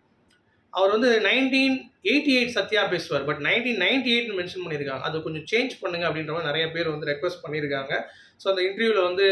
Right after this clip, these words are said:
அடுத்து அவங்க எடிட் பண்ணி இல்ல தூக்கி அந்த போர்ஷனை இல்ல வேற மாதிரி ஃப்ரெஷ்ஷா எடிட் பண்ணி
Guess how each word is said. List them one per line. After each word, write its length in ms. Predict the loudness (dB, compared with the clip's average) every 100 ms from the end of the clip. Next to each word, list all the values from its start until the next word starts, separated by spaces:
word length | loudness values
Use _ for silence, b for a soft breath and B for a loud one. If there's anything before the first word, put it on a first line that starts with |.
| 4 2
அடுத்து 260 | -2 -4 -2 0
அவங்க 140 | -2 -4
எடிட் 220 | -6 -6
பண்ணி 280 | -6 -6 -8 -10 B _
இல்ல 120 | -4 -2
தூக்கி 280 | -4 -4 0 0
அந்த 140 | 2 0
போர்ஷனை 340 | -2 -2 -2 0
இல்ல 100 | 2
வேற 160 | 2 2
மாதிரி 140 | -2 -2
ஃப்ரெஷ்ஷா 260 | -4 -2 -4
எடிட் 240 | -4 -6
பண்ணி 140 | -8